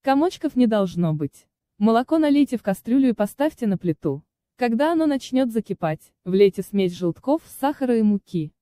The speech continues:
Постоянно перемешивая, доведите крем до загустения. После накройте пищевой плёнкой и охладите. В охлаждённый крем постепенно добавьте мягкое сливочное масло, ванильный сахар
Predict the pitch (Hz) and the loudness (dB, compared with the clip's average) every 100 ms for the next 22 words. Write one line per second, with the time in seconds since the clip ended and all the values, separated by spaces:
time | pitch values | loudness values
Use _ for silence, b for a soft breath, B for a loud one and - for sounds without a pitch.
0 | _ _ 233 - 233 269 277 247 247 233 | _ _ -4 0 2 2 0 0 0 0
1 | 302 233 190 170 170 - 214 220 208 285 | -2 -2 0 0 -2 0 2 2 0 -2
2 | 294 240 269 226 214 202 196 - 175 160 | -4 0 0 0 0 -2 -4 -2 0 0
3 | 151 160 - _ _ 247 247 240 247 320 | -2 -4 -10 _ _ -2 0 -2 0 2
4 | 349 294 262 - 202 196 202 226 269 220 | 2 0 -6 -2 2 2 2 -2 0 0
5 | 190 185 185 165 160 - 151 165 _ _ | 0 0 -4 -2 -4 -6 -10 -10 _ _
6 | _ - 202 240 220 220 277 262 233 277 | _ -4 -2 2 2 2 0 0 0 0
7 | 320 226 - 226 285 294 233 220 269 302 | 0 -4 -6 -4 -2 0 0 2 0 -2
8 | 226 208 269 - 240 - 214 202 - 196 | -4 -4 -4 -6 -6 -2 0 0 0 -2
9 | 180 165 160 - 147 156 _ _ 180 202 | 0 -2 -6 -8 -10 -10 _ _ -2 2
10 | 214 196 190 - 269 262 | 2 2 0 -2 -4 -4